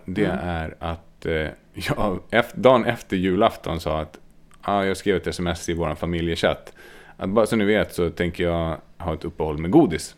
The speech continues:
Speaker 1: igen.
Speaker 2: Mm.
Speaker 1: Mm.
Speaker 2: Just det.
Speaker 1: För det är också sån här grej. Jag står ju inte för... Alltså, ibland kan jag äta något gott, eh, riktigt, riktigt gott.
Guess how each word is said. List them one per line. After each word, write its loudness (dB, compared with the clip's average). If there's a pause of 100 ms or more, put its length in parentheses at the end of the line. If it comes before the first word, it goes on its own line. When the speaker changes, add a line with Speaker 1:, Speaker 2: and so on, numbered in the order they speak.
(140)
Speaker 1:
igen. 6
Speaker 2:
Mm. 4 (420)
Speaker 1:
Mm. -2
Speaker 2:
Just -2
det. -6
Speaker 1:
För 0
det 6
är 6
också -4
sån -4
här -4
grej. -4
Jag -2
står -2
ju -2
inte -10
för... -4
Alltså, -2 (100)
ibland -4
kan -4
jag -4
äta -6
något -4
gott, -6
eh, 0 (420)
riktigt, -2
riktigt -4
gott. -6